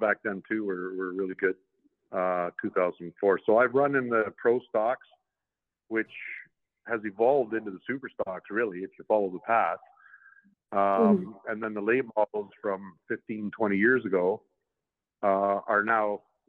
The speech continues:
Speaker 1: if the chassis are still around, are now suitable for super stocks. So the chassis that we're running is actually twenty-five years old. It was built in ninety-eight by Tony Cavalon, um, as a
Speaker 2: Hmm.
Speaker 1: late model back then.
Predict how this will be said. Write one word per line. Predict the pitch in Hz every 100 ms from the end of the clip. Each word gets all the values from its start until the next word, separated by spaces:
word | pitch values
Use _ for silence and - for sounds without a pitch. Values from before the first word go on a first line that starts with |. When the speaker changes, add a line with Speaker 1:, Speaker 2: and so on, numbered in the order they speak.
| -
Speaker 1:
if | 110 -
the |
chassis | 107 107 104 104
are | 95 98
still | - 98
around, | 98 123 110 101
are | 98
now | 104 101 101
suitable | 117 95 95
for | - -
super | 151
stocks. | - 80 64 - - _ _ _ _ _ _ _ - -
So | 101 98 92 - _ -
the | 98 -
chassis | 135 - 107
that | 107
we're | 120
running | 143 95 95
is | 92
actually | 95 - 101
twenty-five | - 107 92 98
years | 87 87
old. | 110 107
It | 87
was | 87
built | 104 98 -
in | 90
ninety-eight | 98 90 95 113 90
by | 82 -
Tony | 107 90
Cavalon, | 101 107 98 85 - _ _ _ _ _ _ _ _ - -
um, | 95 92 98
as | 101
a | -
Speaker 2:
Hmm. | 95
Speaker 1:
late | 127
model | 107 95 87
back | 90 85 -
then. | 87 85